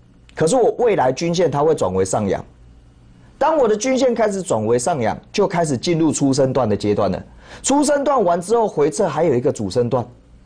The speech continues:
那你在，买在这个地方，你向下空间有限，未来向上获利，自然会无穷大。所以，而且你看到的是，早就已经有人偷偷的在做布局的动作嘛，而且这里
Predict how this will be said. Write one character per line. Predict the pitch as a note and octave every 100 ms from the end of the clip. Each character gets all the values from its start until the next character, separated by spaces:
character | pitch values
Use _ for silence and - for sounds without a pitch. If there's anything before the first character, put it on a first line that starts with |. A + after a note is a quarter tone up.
| - - - -
那 | C4 D4
你 | G#3+
在， | E3 -
买 | F3+ D#3+
在 | B3+
这 | B3
个 | G3+
地 | F3+ A3+ E3
方， | D#3 D#3 D3+ - -
你 | D#3
向 | D3 C4+ G3+
下 | F3+ G#3
空 | D#3+ D#3+ D#3
间 | D#3+ D#3
有 | B2+ F2
限， | F2 E3 C#3+
未 | - G#3
来 | A2 A2
向 | F#3 C#3+
上 | E3 C#3
获 | C#3 C3
利， | B2+ G#2 - - - - - - - - - -
自 | - A3
然 | C3
会 | D3
无 | - G#2+
穷 | G2+ F#2+
大。 | G#2+ F2+ - - - - - - - - -
所 | -
以， | B3
而 | B3+
且 | A#3+ - - -
你 | D#3
看 | D3+ B3+
到 | C4+
的 | A3
是， | F#3 A3+ - - - - - - - - -
早 | D3+
就 | D3 C4+
已 | E3+
经 | G3
有 | A#3 E3
人 | C3+
偷 | E3 F3
偷 | F#3+ D#3+
的 |
在 | D#3+
做 | D#3+ E3
布 | D#3+ D#3
局 | B2 A2
的 |
动 | A2 A2+
作 | G#2+ G2
嘛， | - - - - - - -
而 | A3
且 | A#3+
这 | - D#4 B4+
里 | D4+